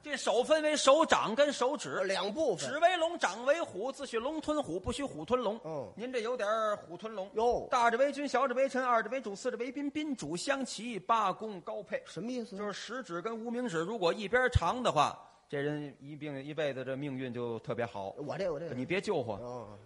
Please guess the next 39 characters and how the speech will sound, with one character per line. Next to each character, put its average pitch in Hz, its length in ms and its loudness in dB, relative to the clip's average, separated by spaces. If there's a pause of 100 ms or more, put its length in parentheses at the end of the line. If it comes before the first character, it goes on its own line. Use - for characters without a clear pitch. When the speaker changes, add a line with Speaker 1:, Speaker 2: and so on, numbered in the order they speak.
Speaker 1:
救 220 220 2
活 156 80 2
不 151 160 0
管 131 180 0
用。 143 160 -6 (300)
八 302 240 10
宫 294 160 0
高 294 200 8
配 254 160 4
就 220 80 2
是 214 60 4
八 262 240 6
卦， 220 240 4 (160)
Speaker 2:
嗯。 156 100 -12
Speaker 1:
分 269 120 0
明 277 260 -2
八 277 180 10
卦、 240 200 12
暗 226 200 6
八 185 160 4
卦。 185 180 4
Speaker 2:
呵。 202 360 -2
Speaker 1:
乾 285 240 0
坎 226 240 -2
艮 254 180 2
震、 247 200 -2
巽 254 260 -6
离 262 200 -6
坤 320 280 -6
兑、 254 220 2
修 311 280 -6
生 277 220 -2
伤 330 320 2
度、 175 260 -6
景 240 300 -12
死 151 140 -10
经 226 200 -12
开。 226 280 -4
Speaker 2:
嗯。 180 160 -10